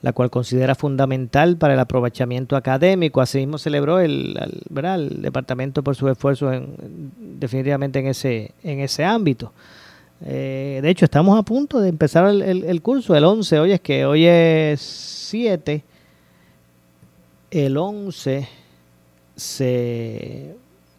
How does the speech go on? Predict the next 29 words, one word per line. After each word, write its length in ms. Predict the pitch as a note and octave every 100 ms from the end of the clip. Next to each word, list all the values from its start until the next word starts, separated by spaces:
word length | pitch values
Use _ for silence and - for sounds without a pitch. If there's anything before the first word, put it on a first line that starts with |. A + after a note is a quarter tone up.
| _ _ _ _ - -
se 200 | - B2+
reportan 400 | A#2+ B2+ B2+ C3
los 100 | B2+
maestros. 580 | B2+ F3+ G#3 - A#2+ A2 _ _ _ _ _ _ _ _ _ _ _ _ _ _ _ F#3
Hoy 160 | C3 C#3
es 120 | C#3
siete. 560 | - E3 E3+ C#3+ - A2+ - _ _ _ _ _ _
El 160 | - B2
once 260 | F3+ G#3 G3+
son 140 | A3
los 100 | A3+
maestros, 420 | B3 D#4 - D3+
creo 120 | C3+
que 80 | F3+
sí, 240 | - G3+ G3
que 100 | C#3+
es 80 |
viernes. 460 | C#3 D#3+ G3+ C#3 A2
Viernes 280 | C3 D#3+ F#3
once 280 | A3 A3 F3+
los 100 | D3+
maestros. 340 | D3+ G3 D#3+
Este 200 | D#3 A#3
viernes 400 | F3 C#3 C3 B2
serán 240 | B2+ B2
los 120 | B2+ A#2
maestros. 460 | A2+ A#2 - - _ - - - - _ -
El 720 | C#3+ C3+ C3 C3 B2+ B2 A#2+
quince 1080 | - D#3+ F3+ E3+ F3 E3 D3 C#3 C3 -